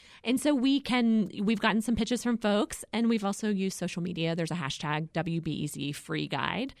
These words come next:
And so we've taken recommendations there, and we've worked them into the guide. And we've actually, that was how we learned about, I think, Midsummer Flight. I think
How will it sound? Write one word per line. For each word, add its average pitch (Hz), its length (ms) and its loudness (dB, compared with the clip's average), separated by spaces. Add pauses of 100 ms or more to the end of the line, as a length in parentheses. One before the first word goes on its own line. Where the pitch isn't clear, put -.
(280)
And 285 140 -2
so 320 160 4
we've 294 240 4
taken 247 540 2
recommendations 202 540 2
there, 220 120 2
and 233 140 4
we've 240 140 2
worked 202 280 0
them 294 100 0
into 311 160 -2
the 320 120 -2
guide. 240 400 2
And 240 160 2
we've 247 120 4
actually, 220 580 2 (420)
that 277 80 4
was 339 100 2
how 302 100 4
we 285 120 4
learned 226 260 4
about, 233 240 4
I 214 80 2
think, 240 220 -2
Midsummer 202 420 2
Flight. - 420 -4
I 170 120 0
think 208 240 0